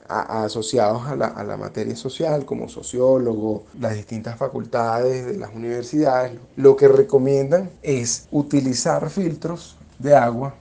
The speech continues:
para el consumo y en los casos que no se pueda, el mejor filtro es hervir el agua por lo menos, eh, cinco, de entre cinco a diez minutos luego de que comience a hervir. Remover el agua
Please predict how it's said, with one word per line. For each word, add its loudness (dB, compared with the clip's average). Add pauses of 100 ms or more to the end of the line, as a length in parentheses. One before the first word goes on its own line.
(120)
para 8
el -4
consumo -2 (180)
y 4
en 6
los 2
casos -2
que -4
no -2
se -8
pueda, -4
el 2
mejor -4
filtro -2
es -10
hervir -2
el 0
agua 0
por -8
lo -4
menos, -4
eh, -2
cinco, 0
de -4
entre -6
cinco -6
a 0
diez 0
minutos -4
luego 2
de 0
que -6
comience -2
a -2
hervir. -4 (240)
Remover 2
el 2
agua 2